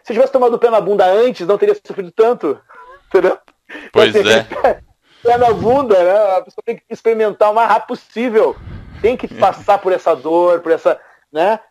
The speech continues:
Speaker 1: Pra saber como vencer isso. Então, eu, eu tive essa, essa questão, faz quatro anos atrás, que foi o pior,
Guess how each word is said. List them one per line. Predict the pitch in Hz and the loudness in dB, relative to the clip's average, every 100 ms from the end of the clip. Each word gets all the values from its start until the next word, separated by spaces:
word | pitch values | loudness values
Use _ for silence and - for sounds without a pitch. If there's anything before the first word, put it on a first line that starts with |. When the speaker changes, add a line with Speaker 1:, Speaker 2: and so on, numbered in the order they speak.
| _ | _
Speaker 1:
Pra | 165 175 | 0 0
saber | - 180 156 214 | 0 -2 0 -4
como | 220 220 220 | -4 -8 -8
vencer | 156 202 214 - 220 | -4 -4 -4 -8 -6
isso. | 233 208 - | -4 -4 -6
Então, | 156 175 180 190 - _ | -2 0 -2 -4 -12 _
eu, | 151 180 180 190 196 185 | -2 0 2 2 2 0
eu | 170 175 | 0 -4
tive | 180 190 196 | -4 -2 -2
essa, | - | 0
essa | - 170 - | -2 -2 -2
questão, | - - - 160 226 - _ _ _ _ _ - | -2 -4 -2 -2 -2 -10 _ _ _ _ _ -2
faz | 147 | 0
quatro | - 156 151 | 0 -2 -2
anos | 143 | -6
atrás, | - - 151 | -6 -8 -8
que | - | -8
foi | - | -8
o | 139 | -8
pior, | - 135 143 214 | -2 0 2 0